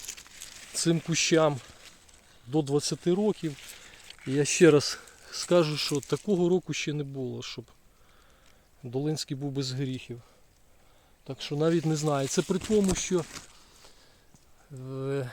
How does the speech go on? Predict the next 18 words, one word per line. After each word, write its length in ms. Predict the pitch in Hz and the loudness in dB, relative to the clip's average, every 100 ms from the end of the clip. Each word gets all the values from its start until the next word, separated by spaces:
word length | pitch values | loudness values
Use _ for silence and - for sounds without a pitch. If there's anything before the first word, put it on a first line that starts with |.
| - | -8
сережки 560 | - 180 180 202 - 170 | -2 0 2 2 0 -2
зачастую 720 | 160 156 170 - 202 185 165 | -2 -4 -4 -6 -2 0 2
його 420 | 165 147 170 156 - - | 0 0 0 0 -4 -14
більша 440 | 131 113 185 - 151 | -12 -4 -2 -2 -4
частина 680 | - - 175 156 143 139 - - - - - 110 | -6 -4 -2 0 0 0 -4 -16 -20 -20 -16 -6
зимою 520 | 98 165 180 165 151 | 2 6 8 6 6
підмерзає, 840 | 180 147 151 151 165 185 170 151 | 0 0 0 2 2 4 4 2
так 260 | - 139 147 | -2 -4 -2
як, 140 | 139 - - | -4 -6 -6
е, 520 | 135 135 135 131 123 - - - | -2 0 -2 -4 -8 -12 -20 -14
під 120 | 151 | -8
час 240 | - 160 127 | 0 0 0
зимових 520 | 151 156 156 151 143 | -4 -2 -2 -4 -6
вікон 420 | 147 156 143 131 - - - - - - - - - - - | -8 -6 -8 -8 -14 -20 -20 -20 -20 -20 -20 -20 -20 -20 -14
він, 500 | 127 120 131 156 147 - - - - _ _ _ _ _ - - 127 113 | -12 -10 -2 -2 -2 -6 -20 -20 -20 _ _ _ _ _ -20 -16 -12 -10
е, 140 | 113 | -8
сережки 440 | - 151 147 - | -2 0 0 -2
розпускаються 880 | 151 - 196 - 226 208 170 160 | -6 -6 -10 -2 0 2 0 -6